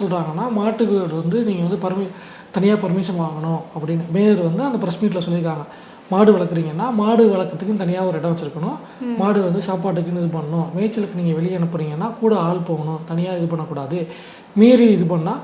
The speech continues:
Speaker 1: பிடிச்சா முதல் வாட்டி பிடிச்சா ஐயாயிரம் ஃபைனு, அடுத்த வாட்டி பிடிச்சா பத்தாயிரம் ஃபைனுங்கிறாங்க. ஆனா மாட்டை இவங்க பிடிக்கவும் செய்றாங்க.
Speaker 2: ம்.
Speaker 1: பத்தாயிரம் காசை கட்டி
Speaker 2: ம்.
Speaker 1: ராதாகிருஷ்ணன் தான் சொல்றாரு. நேத்து வந்து அந்த பிடிபட்ட எரும மாடு இருக்குல்ல,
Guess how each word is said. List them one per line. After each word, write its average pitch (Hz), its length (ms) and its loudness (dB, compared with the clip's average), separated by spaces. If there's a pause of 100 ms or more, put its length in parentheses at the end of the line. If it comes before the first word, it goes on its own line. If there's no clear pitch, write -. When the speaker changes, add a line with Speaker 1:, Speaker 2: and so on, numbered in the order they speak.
(120)
Speaker 1:
பிடிச்சா 214 360 0
முதல் 180 180 -2
வாட்டி 180 220 -2
பிடிச்சா 170 360 -4 (580)
ஐயாயிரம் 175 480 0
ஃபைனு, 170 260 -4
அடுத்த 202 200 -4
வாட்டி 170 160 -2
பிடிச்சா 156 340 -8
பத்தாயிரம் 165 340 -6
ஃபைனுங்கிறாங்க. 151 560 -6 (560)
ஆனா 175 360 2 (240)
மாட்டை 240 220 0
இவங்க 226 200 6
பிடிக்கவும் 247 400 4
செய்றாங்க. 190 280 4 (220)
Speaker 2:
ம். 247 320 -6 (220)
Speaker 1:
பத்தாயிரம் 233 440 6
காசை 262 340 4
கட்டி 202 520 6 (280)
Speaker 2:
ம். 247 100 -6 (140)
Speaker 1:
ராதாகிருஷ்ணன் 220 540 4
தான் 226 140 2
சொல்றாரு. 196 360 0
நேத்து 208 300 2
வந்து 175 380 0
அந்த 180 160 -2
பிடிபட்ட 233 420 6
எரும 214 260 6
மாடு 202 200 4
இருக்குல்ல, 202 320 4